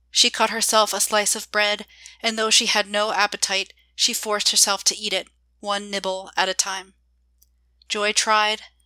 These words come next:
and failed, with each breath, to push the memory of August's face from her mind. Not just his face, but all the hopes she had pinned on him. Finally,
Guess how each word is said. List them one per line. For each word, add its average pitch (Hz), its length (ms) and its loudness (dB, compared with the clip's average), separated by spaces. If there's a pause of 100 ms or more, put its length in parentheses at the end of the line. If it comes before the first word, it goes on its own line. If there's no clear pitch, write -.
(220)
and 196 220 0
failed, 196 480 -2 (320)
with 202 200 -6
each 220 320 -2
breath, 185 360 -4 (300)
to - 80 -4
push - 360 2
the 233 100 -6
memory 208 340 0
of 190 100 -2
August's 196 580 2
face 190 400 -2
from 180 200 -6
her 185 100 -10
mind. 180 440 -4 (840)
Not 214 300 0
just 196 220 2
his 190 120 0
face, 190 420 -2 (380)
but 202 100 -4
all 196 140 4
the 202 200 -4
hopes - 280 0
she - 180 0
had 185 200 -4
pinned 190 280 -8
on 180 220 -6
him. 180 240 -18 (1300)
Finally, 208 560 -2